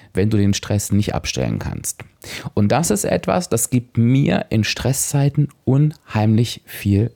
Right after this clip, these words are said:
Kraft. Und vielleicht kannst du das, was ich dir jetzt in Bezug auf die Abnahme erzähle,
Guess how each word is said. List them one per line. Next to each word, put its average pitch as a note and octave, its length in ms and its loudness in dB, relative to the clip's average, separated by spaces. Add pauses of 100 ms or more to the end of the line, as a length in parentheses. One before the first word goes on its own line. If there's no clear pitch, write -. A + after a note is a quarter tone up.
(120)
Kraft. - 460 -8 (880)
Und B2+ 120 0
vielleicht D3 680 0 (140)
kannst A#2+ 240 0
du - 20 0
das, B2 200 0
was A#2 140 0
ich - 60 -12
dir A2 80 0
jetzt - 440 -2 (120)
in G2+ 100 4
Bezug - 280 -2
auf - 100 -2
die - 160 -10
Abnahme E2+ 460 0
erzähle, D3 560 0